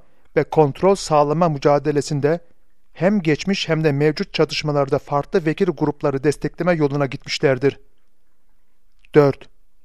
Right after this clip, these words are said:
Sudan'da süregelen çatışmaların kökeninde İngiltere, Fransa ve A B D gibi batılı güçlerin tarihsel politikaları yatmaktadır. Bu güçler,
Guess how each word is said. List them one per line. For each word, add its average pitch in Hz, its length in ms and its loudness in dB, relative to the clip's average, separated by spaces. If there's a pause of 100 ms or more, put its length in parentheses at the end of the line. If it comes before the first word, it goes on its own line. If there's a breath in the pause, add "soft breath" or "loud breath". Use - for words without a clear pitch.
(380)
Sudan'da 208 540 0
süregelen 185 560 0
çatışmaların 151 720 -2
kökeninde 139 640 0 (460)
İngiltere, 156 720 0 (320)
Fransa 180 540 0
ve 170 100 2
A 143 300 2
B 139 160 0
D 185 100 0
gibi 151 300 -2
batılı 180 300 0
güçlerin 160 480 -2
tarihsel 151 540 -2
politikaları 151 640 -2
yatmaktadır. 135 640 -2 (1000)
Bu 151 140 -2
güçler, 143 440 -2